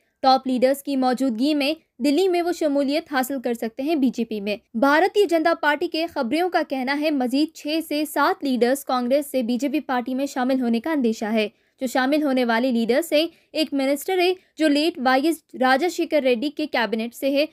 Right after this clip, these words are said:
और दूसरा फॉर्मर एमपी है, हैदराबाद के बाहरी इलाके से ताल्लुक़ रखते हैं और पुराने शहर से ताल्लुक़ रखने वाले टॉप लीडर बीजेपी में शामिल होंगे।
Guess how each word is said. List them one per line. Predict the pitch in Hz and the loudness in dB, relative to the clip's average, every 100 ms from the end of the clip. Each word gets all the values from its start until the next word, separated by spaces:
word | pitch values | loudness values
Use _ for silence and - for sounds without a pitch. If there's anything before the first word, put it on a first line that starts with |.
| _ - | _ -2
और | 285 | 2
दूसरा | 233 285 277 320 330 | 2 2 2 0 2
फॉर्मर | 302 269 277 294 - | 2 2 2 0 0
एमपी | 233 262 311 | -2 -2 -2
है, | 302 339 _ _ 294 | 0 -2 _ _ 2
हैदराबाद | 302 294 302 339 | 2 4 0 0
के | 320 233 | -2 -2
बाहरी | 277 269 302 | -2 -2 -2
इलाके | 262 247 254 311 | 0 0 -2 -6
से | 302 | -6
ताल्लुक़ | 262 226 226 233 | -4 -2 -2 -4
रखते | 208 - | -10 -8
हैं | 277 277 302 _ - | -6 -4 -6 _ -2
और | 302 302 | 2 2
पुराने | 311 302 339 392 | 2 0 0 -2
शहर | 349 320 320 | -2 -2 -2
से | 339 | -4
ताल्लुक़ | 320 285 285 302 302 | -2 -2 0 0 -2
रखने | 285 285 | -6 -4
वाले | 262 262 285 | -2 -2 -2
टॉप | - 302 349 302 | -2 -2 -2 -2
लीडर | 262 269 | 0 2
बीजेपी | 240 254 226 277 294 | 2 0 -2 -4 -2
में | 285 | -2
शामिल | 294 226 202 214 | -2 -4 -4 -4
होंगे। | 214 214 | -2 -2